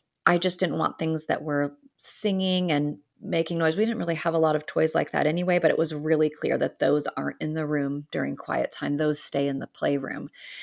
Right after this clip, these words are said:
And so books were allowed as well if they wanted to look at a book. Sometimes I would catch them, like,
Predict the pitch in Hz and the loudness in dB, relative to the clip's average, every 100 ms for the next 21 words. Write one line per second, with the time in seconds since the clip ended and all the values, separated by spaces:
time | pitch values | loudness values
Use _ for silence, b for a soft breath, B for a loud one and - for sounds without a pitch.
0 | B B B _ 185 175 160 - 165 - | B B B _ 2 4 4 2 0 4
1 | 233 233 - 226 220 208 196 196 196 190 | 2 2 0 4 4 6 4 4 2 0
2 | - 180 180 175 185 202 - 170 165 160 | -2 -4 0 4 4 2 2 0 2 -2
3 | 160 165 156 160 143 143 156 240 226 233 | -4 -2 -2 -2 -2 -6 0 4 4 2
4 | - - 226 214 180 160 151 - - - | -6 -4 -2 0 2 2 0 -4 -8 -6
5 | 202 175 - | -4 -4 -6